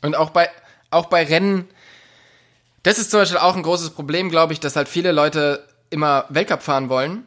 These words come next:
ähm, und beim Weltcup dann halt sich nicht qualifizieren, anstatt dass sie mal eine Klasse runtergehen und da das Rennen gewinnen. Also es,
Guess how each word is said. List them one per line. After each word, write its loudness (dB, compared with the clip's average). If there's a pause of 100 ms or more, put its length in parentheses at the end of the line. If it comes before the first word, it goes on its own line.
(340)
ähm, 0 (560)
und 0
beim 0
Weltcup -2
dann 0
halt -2
sich -10
nicht -8
qualifizieren, -2 (680)
anstatt -2
dass -4
sie -6
mal 2 (140)
eine -10
Klasse -2
runtergehen 0
und -2
da 2
das -6
Rennen 0
gewinnen. -10 (440)
Also -4
es, -8